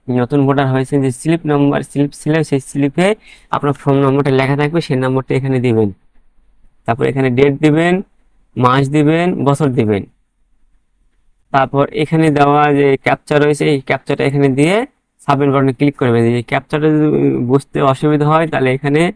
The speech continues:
এ, ক্লিক করবেন। ক্লিক করলে ক্যাপচাটা পরিবর্তন হয়ে যাবে, সেই ক্যাপচাটা এখানে দিয়ে দিবেন। যদি বুঝতে অসুবিধা হয়, সেই ক্যাপচাটা পরিবর্তন করে নেবেন, করে ছেড়ে এখানে, এ, ওখানে দেখে দেখে যা আছে সেই ক্যাপচা পূরণ করে দিয়ে সাবমিট বাটনে ক্লিক করবেন।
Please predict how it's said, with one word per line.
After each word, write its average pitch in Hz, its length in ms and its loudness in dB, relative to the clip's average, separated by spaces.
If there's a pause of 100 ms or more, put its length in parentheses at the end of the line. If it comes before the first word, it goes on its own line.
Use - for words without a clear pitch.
(580)
এ, 131 360 -2 (140)
ক্লিক 170 200 2
করবেন। 120 280 0 (120)
ক্লিক 143 240 0
করলে 147 240 0
ক্যাপচাটা 147 360 -2
পরিবর্তন 143 500 0
হয়ে 147 160 2
যাবে, 160 240 0
সেই 143 180 -4
ক্যাপচাটা 139 400 -4
এখানে 151 400 0 (140)
দিয়ে 156 160 2
দিবেন। 117 300 0 (600)
যদি 151 220 0
বুঝতে 151 400 0
অসুবিধা 151 560 0
হয়, 190 180 2
সেই 143 200 -2
ক্যাপচাটা 139 340 -4
পরিবর্তন 156 480 0
করে 127 160 0
নেবেন, 110 280 0 (100)
করে 170 280 0 (480)
ছেড়ে 143 400 -2 (140)
এখানে, 151 460 0 (440)
এ, 123 260 0
ওখানে 143 200 0
দেখে 143 300 0
দেখে 147 260 0
যা 143 220 0
আছে 165 200 -2
সেই 151 160 0
ক্যাপচা 135 220 -2
পূরণ 143 260 0
করে 160 120 -2
দিয়ে 190 120 0
সাবমিট 131 300 -2
বাটনে 131 220 0
ক্লিক 180 220 -2
করবেন। 101 320 -2